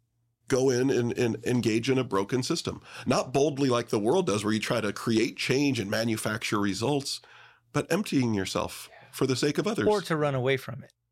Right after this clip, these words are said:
Speaker 1: Which
Speaker 3: Right, which is the other side.
Speaker 1: Which is the other side of going,
Speaker 3: Yeah.
Speaker 1: "Yeah, I'm, I'm so frustrated with it that I'm gonna just check out."
Speaker 3: Yeah.
Speaker 1: And, and, and so for me, I go, "Man, it's, it's that combined with, okay, that's organizationally,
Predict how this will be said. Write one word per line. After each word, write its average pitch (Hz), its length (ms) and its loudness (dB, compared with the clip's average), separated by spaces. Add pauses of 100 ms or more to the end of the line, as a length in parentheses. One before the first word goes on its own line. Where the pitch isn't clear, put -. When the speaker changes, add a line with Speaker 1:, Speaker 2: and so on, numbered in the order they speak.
(140)
Speaker 1:
Which - 540 -4
Speaker 3:
Right, 127 220 -2
which 143 160 -4
is 139 60 -8
the 139 100 2
other 127 120 0
side. - 200 -4
Speaker 1:
Which 120 140 0
is 117 100 2
the 131 80 4
other 196 120 2
side 95 220 0
of 95 60 -4
going, 110 160 2
Speaker 3:
Yeah. 135 80 4
Speaker 1:
"Yeah, 101 80 0
I'm, 104 160 -2 (260)
I'm 117 120 0
so 127 180 2
frustrated 113 560 0
with 107 200 0
it 110 260 0
that 95 140 0
I'm 95 140 0
gonna 92 180 0
just 90 200 -6
check 98 200 -4
out." 127 300 -2 (160)
Speaker 3:
Yeah. - 920 -8
Speaker 1:
And, 117 80 2
and, 107 420 0
and 107 220 2
so 110 120 0
for 107 140 0
me, 156 200 4
I 101 80 -2
go, 92 180 -6
"Man, 131 260 -2
it's, - 240 -4 (300)
it's 117 240 0
that 90 920 -4 (1300)
combined 101 580 0
with, 95 480 -6 (1160)
okay, 113 160 0
that's 123 220 0
organizationally, 101 1040 0